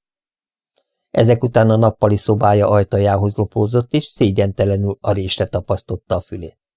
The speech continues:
Akármilyen iskolában nevelkedett Poirot, láthatólag nem tiltotta semmiféle iratlan szabálya hallgatózást.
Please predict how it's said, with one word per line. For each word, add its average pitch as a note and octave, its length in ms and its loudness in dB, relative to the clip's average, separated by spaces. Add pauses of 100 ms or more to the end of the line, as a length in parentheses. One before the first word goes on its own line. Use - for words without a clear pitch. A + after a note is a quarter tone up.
(840)
Akármilyen A2 640 4
iskolában A2 560 2
nevelkedett A2 680 2
Poirot, G#2 460 2 (100)
láthatólag A#2+ 680 0
nem G2+ 160 -4
tiltotta G2+ 500 -4
semmiféle G2+ 640 0
iratlan G#2 500 0
szabálya G2 480 -2
hallgatózást. F#2+ 880 -4